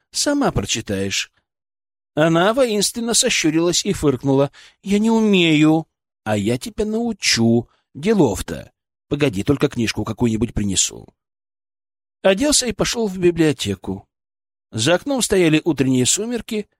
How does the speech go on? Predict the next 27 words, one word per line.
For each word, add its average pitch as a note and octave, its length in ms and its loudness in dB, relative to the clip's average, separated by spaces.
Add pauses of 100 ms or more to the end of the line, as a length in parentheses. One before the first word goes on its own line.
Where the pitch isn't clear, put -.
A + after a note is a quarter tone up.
(360)
а C#3+ 140 2
замок D#3+ 340 0
был F#3+ 200 2
погружен A#2+ 600 0
в G#2+ 140 -10
благословенную G#2+ 840 0
тишину. - 640 -10 (760)
На D#3 120 2
третьем G3+ 480 0
этаже, F3+ 360 0
кажется, F3 440 -2
не E3 140 2
было D3 160 2
ни C#3 140 4
души, B2+ 360 0
или C#3+ 320 0
слуги C#3 400 0
еще G2+ 240 -2
спали. C2+ 720 -6 (540)
Нашел A3 480 2
нужную D#3+ 380 4
дверь, A3+ 280 0
к - 100 -6
счастью, E3+ 540 2
она D3 180 2
оказалась A#2 680 0
открытой, B3 580 -4